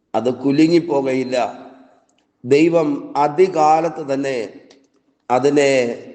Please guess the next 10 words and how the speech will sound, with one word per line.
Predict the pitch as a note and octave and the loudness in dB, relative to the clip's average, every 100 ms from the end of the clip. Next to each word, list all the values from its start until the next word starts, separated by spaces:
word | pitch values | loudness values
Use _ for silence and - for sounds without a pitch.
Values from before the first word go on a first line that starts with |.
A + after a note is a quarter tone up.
| - - - | -20 -12 -6
സഹായിക്കും." | B2+ A2+ C3 C#3 C#3 A#2+ A2+ - - - _ _ _ _ _ _ _ _ | -2 0 2 2 0 -4 -10 -12 -20 -20 _ _ _ _ _ _ _ _
പ്രിയരെ, | D3+ E3 E3 E3+ D#3+ C#3+ D#3 - - _ _ _ - | 4 4 4 2 2 -6 -12 -20 -20 _ _ _ -10
ഈ | C#3+ C3+ | -8 -4
സങ്കീർത്തന | D#3+ D#3+ F3 E3 E3+ D#3+ | 0 2 2 2 0 2
വാക്യത്തിൻ്റെ | D3+ D3+ D3+ D#3 D#3 D3+ D3 D3 | 2 0 -2 -6 -6 -4 -2 -2
നന്മകൾ | C#3+ D#3 E3+ E3+ | -2 -2 -4 -4
പ്രാപിക്കേണ്ടതിന് | D#3 C#3+ C#3+ D3 C3+ C#3+ C#3 C#3 C#3+ C#3 G#2 - - - - _ _ _ _ _ _ _ _ | -4 0 0 0 -2 -2 -2 -2 -2 -2 -4 -10 -20 -20 -20 _ _ _ _ _ _ _ _
സ്വർഗത്തിലെ | - C3+ D3+ D#3 D#3+ D#3 | -2 0 2 0 0 0
ദൈവം | C#3+ C#3+ D3+ D3+ | 0 2 2 0
നമ്മെ | C#3+ C#3+ C#3+ | 0 0 0